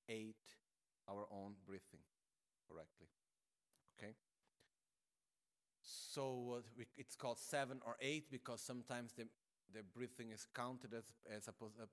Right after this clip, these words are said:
as a posture, some-, sometimes the breathing is not counted as a posture, but it should always be there. So basically it's eight. The eight postures of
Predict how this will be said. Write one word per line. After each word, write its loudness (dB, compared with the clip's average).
as -6
a -8
posture, 0
some-, -2
sometimes -4
the -8
breathing -6
is -12
not -2
counted -4
as -8
a -10
posture, -8
but -8
it -6
should -10
always -4
be -10
there. -4
So -14
basically -4
it's -10
eight. -4
The -4
eight -2
postures -2
of -2